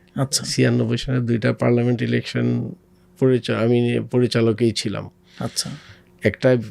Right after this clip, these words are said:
Speaker 2: পাস করেছিল, একটা ফেল করেছিল।
Speaker 1: হুম।
Speaker 2: আবার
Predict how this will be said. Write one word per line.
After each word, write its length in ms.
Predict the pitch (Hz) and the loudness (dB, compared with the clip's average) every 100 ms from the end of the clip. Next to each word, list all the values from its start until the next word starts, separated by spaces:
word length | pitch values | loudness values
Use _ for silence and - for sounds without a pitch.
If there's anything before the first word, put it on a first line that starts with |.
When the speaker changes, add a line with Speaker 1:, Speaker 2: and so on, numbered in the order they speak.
| - | -6
Speaker 2:
পাস 220 | 104 - | -4 -4
করেছিল, 440 | 127 131 - 156 | -2 -2 0 0
একটা 300 | 165 127 127 | 2 0 -4
ফেল 200 | 127 104 | -6 -8
করেছিল। 480 | - 92 90 - - - - - | -8 -10 -12 -14 -14 -18 -12 -4
Speaker 1:
হুম। 200 | 135 131 - - - - _ _ _ _ | -2 -4 -10 -20 -20 -20 _ _ _ _
Speaker 2:
আবার 360 | 101 120 123 | 0 2 4